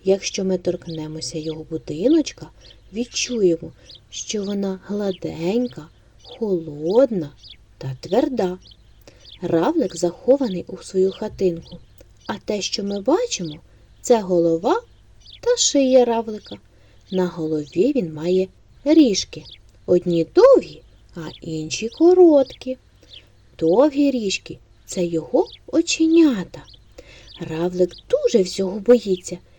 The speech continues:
і, коли відчуває небезпеку, то ховається у свою хатинку. Равлик дуже боїться, коли холодно, та дуже, коли спекотно. Тому равлик полюбляє дощову погоду.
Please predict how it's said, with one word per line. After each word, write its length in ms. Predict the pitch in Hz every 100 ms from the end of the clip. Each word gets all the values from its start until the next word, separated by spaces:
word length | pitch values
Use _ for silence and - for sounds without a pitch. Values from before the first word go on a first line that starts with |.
| -
і, 80 | 196
коли 340 | - 180 175
відчуває 640 | 175 175 - 175 180 175 175
небезпеку, 840 | 170 165 - - 165 277 370 - - _ _ -
то 140 | 220
ховається 960 | 185 180 160 175 311 508 240 190 170 170 -
у 120 | 233
свою 400 | 240 302 320 381 466
хатинку. 680 | 523 508 403 370 370 - 349 - - - - - - 240
Равлик 760 | 240 254 254 339 359 180 - _ _ _ - -
дуже 400 | 247 294 294 294
боїться, 600 | 262 302 320 554 - 180 - -
коли 220 | 240 233
холодно, 840 | 247 - 254 240 214 208 190 196 196 - _ _ _ -
та 240 | 190 180
дуже, 540 | 175 226 359 466 226
коли 320 | 190 165 170 180
спекотно. 840 | - 381 - 359 294 269 254 247 - - _ - - - -
Тому 340 | 269 254 254 240
равлик 400 | 240 285 277 247
полюбляє 720 | 233 214 196 196 202 311 233
дощову 520 | 180 180 - 180 185
погоду. 640 | 180 208 190 185 165 170